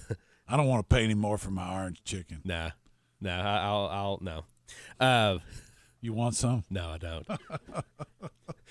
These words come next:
Speaker 1: But I do have my pump-, pumpkin spice triple shot
Speaker 2: Yeah.
Speaker 1: latte this morning.
Speaker 2: Yeah,
Speaker 1: Uh,
Speaker 2: you
Speaker 1: that
Speaker 2: like
Speaker 1: I
Speaker 2: that.
Speaker 1: probably paid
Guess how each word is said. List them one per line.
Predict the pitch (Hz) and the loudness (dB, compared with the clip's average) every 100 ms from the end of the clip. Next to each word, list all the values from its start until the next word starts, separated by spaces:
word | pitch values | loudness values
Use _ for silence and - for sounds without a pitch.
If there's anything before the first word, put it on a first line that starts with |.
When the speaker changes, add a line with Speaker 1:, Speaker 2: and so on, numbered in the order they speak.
| 151 | 2
Speaker 1:
But | 135 | 4
I | 143 | 8
do | 165 196 | 8 10
have | 170 165 | 10 10
my | 147 147 | 8 6
pump-, | - 147 160 117 | 6 4 4 4
pumpkin | 151 170 156 | 4 6 4
spice | 139 - 139 147 | 2 4 4 4
triple | - 165 120 | 2 0 0
shot | - 151 117 | 2 6 6
Speaker 2:
Yeah. | 113 | 6
Speaker 1:
latte | 147 151 120 110 | 6 6 4 4
this | 98 - | 2 0
morning. | 110 101 95 87 | 0 2 0 -2
Speaker 2:
Yeah, | 110 113 | -4 -4
Speaker 1:
Uh, | |
Speaker 2:
you | 110 | 0
Speaker 1:
that | 107 | 0
Speaker 2:
like | 107 | 2
Speaker 1:
I | 113 | 4
Speaker 2:
that. | 113 | 2
Speaker 1:
probably | 117 120 120 | 4 4 4
paid | 120 120 110 | 4 4 2